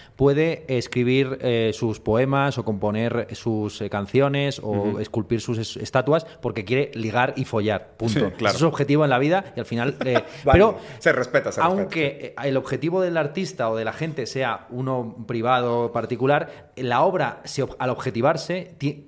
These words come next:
Speaker 1: consigue otra serie de valores y de objetivos.
Speaker 2: Ya,
Speaker 1: Y lo mismo
Speaker 2: claro.
Speaker 1: sucede con el, con el deporte. Aunque la, el objetivo sea medir la habilidad o incluso sal-, solventar peque-, viejas agra-, a-, eh, agravios de tipo nacional, como, eh, sucedió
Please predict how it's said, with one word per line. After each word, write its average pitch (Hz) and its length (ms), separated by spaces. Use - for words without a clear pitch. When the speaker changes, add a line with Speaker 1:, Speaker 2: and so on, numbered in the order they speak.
Speaker 1:
consigue 170 480
otra 147 180
serie 160 200
de 147 100
valores 143 320
y - 20
de 131 60
objetivos. 104 460
Speaker 2:
Ya, 101 280
Speaker 1:
Y 123 40
lo 139 60
mismo 151 120
Speaker 2:
claro. 175 120
Speaker 1:
sucede 160 260
con 143 180
el, 123 180
con 123 140
el 117 80
deporte. 113 440
Aunque 120 400
la, 113 360
el 117 120
objetivo 143 480
sea 160 400
medir 127 320
la 156 80
habilidad 135 540
o 117 100
incluso 123 640
sal-, 120 200
solventar 131 680
peque-, 135 260
viejas 135 340
agra-, 123 240
a-, 117 140
eh, 107 300
agravios 120 500
de 113 80
tipo 117 220
nacional, 139 520
como, 101 460
eh, 101 180
sucedió 107 680